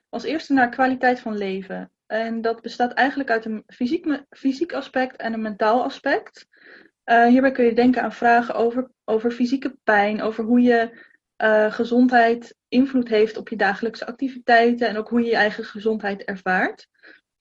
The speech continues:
Eh, ten tweede hebben we gekeken naar productiviteit.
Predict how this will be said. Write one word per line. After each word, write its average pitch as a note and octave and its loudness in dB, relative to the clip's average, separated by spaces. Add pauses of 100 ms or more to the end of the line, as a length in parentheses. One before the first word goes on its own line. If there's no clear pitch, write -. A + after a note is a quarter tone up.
(520)
Eh, B3 2
ten B3 2
tweede C#4+ 2
hebben A#3+ 2
we - -10
gekeken A#3+ -2
naar A3 -8
productiviteit. A#3 -2